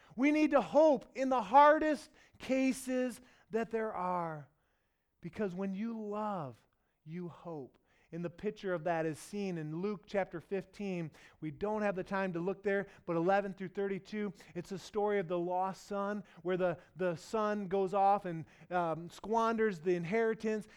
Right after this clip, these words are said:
is, lives, lives it all up, ends up in the, in the feeding trough, w-, eating with the pigs. He says, "Look, even my s-, even the servants at my dad's house are treated better than this." He says, "I'll go home and I will be a servant."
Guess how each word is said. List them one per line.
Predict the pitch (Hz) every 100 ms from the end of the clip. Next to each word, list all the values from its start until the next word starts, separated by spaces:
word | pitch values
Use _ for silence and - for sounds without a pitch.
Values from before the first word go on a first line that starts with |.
| 160
is, | 170 175
lives, | 170 208 226 220 196
lives | 202 214 220 202
it | 208
all | 202 202
up, | 208 226 - - -
ends | - 226 220
up | 226 220
in | 196
the, | 180 151 - 214
in | 180
the | 175 160 147
feeding | - 262 240 226
trough, | - 233 220 226
w-, | 175 208
eating | 240 269 262 247
with | 220 208
the | -
pigs. | - 240 233 247 214 - - -
He | 175
says, | 185 190 170
"Look, | 226 220
even | 226 208
my | 196
s-, | 175 - - 214
even | 196 214 196
the |
servants | 160 - 233 233 226 208
at | 185
my | 175
dad's | 170 202 202
house | 196 208 202 202 - -
are | 156 165
treated | - 220 202 165
better | 202 202
than | 180 175
this." | 208 202 - -
He | 185
says, | 165 175
"I'll | 190 233
go | 214 180
home | 170 220 226 165
and | 170 -
I | 196 226
will | 226 180 165 - - - -
be | 202
a | 170
servant." | - - 226 240 226 247 247